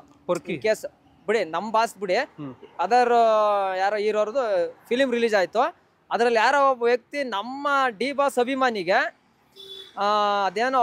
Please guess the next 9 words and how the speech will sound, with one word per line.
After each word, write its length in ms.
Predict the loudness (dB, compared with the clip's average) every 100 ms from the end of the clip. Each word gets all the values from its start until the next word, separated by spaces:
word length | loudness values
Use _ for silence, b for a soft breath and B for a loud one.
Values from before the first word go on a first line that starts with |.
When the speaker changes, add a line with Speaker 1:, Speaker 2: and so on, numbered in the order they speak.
| 2
Speaker 2:
ಅಪ್ಪು 340 | -2 -8 -6 -6
ಗಿಪ್ಪು 520 | -10 -4 2 4 4 2
ಏನೋ 100 | -2 -4
ಅಂದ 160 | 0 2 2
ಅನ್ನೋ 160 | 0 -4
ವಿಚಾರ 380 | -2 2 4 2
ಇಟ್ಕೊಂಡು 540 | 0 -4 -6 -2 -2 -2 _ _ _ _ _ -6
ಅವ್ರನ್ನೇನೋ 520 | -4 -2 -2 -4 -4 -4
ಕಣೆ 240 | -4 0